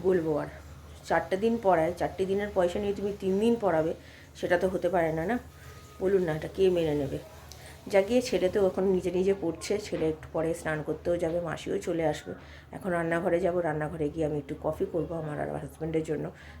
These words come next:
তারপর ছেলেকে স্নান টান করিয়ে খাবার টাবার দিয়ে দেবো। সবই জানেন তো, প্রত্যেক দিনের একই কাজ, রুটিন। তো কারণ রোববারটাও কাজ করে করেও গেল। আর, আর হ্যাঁ, আহ, গতকালই আমি বালিশের ওয়ার সব চেঞ্জ করে নিয়েছি, সেটা আপনাদের সাথে আর শেয়ার করা হয়নি,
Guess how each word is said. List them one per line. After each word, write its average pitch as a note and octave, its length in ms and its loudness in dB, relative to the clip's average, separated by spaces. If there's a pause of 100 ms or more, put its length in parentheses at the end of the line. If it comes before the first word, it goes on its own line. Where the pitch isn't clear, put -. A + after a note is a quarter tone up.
তারপর D#3+ 240 -2
ছেলেকে D#3 340 -2
স্নান D3+ 300 -4
টান D#3 220 -4
করিয়ে C#3+ 300 -2 (100)
খাবার D3 240 -6
টাবার C#3+ 240 -4 (380)
দিয়ে D#3 160 2
দেবো। C#3+ 220 0
সবই D3 260 -2
জানেন D3 300 -2
তো, C#3+ 80 -6
প্রত্যেক D3 380 -8
দিনের D3 220 -2
একই C#3 240 -2
কাজ, C#3 280 0
রুটিন। C#3 320 -4 (480)
তো D3+ 200 0 (340)
কারণ F3 160 -2
রোববারটাও F3 600 2 (400)
কাজ D#3+ 200 0
করে F3+ 200 -2
করেও G#3+ 260 2
গেল। A#3+ 220 6 (240)
আর, E3+ 100 -4 (180)
আর D#3+ 140 0
হ্যাঁ, E3 240 0 (400)
আহ, C#3 260 0
গতকালই G3 640 2
আমি F3+ 240 2
বালিশের E3 440 0
ওয়ার D#3+ 180 0
সব F#3 220 -4
চেঞ্জ D3 280 -4
করে E3+ 200 -2
নিয়েছি, D3+ 340 -2
সেটা D#3 260 -4
আপনাদের D3 260 -6
সাথে D3+ 220 -4
আর D#3 60 -4
শেয়ার C#3+ 260 -4
করা D#3 240 -2
হয়নি, D3+ 320 -6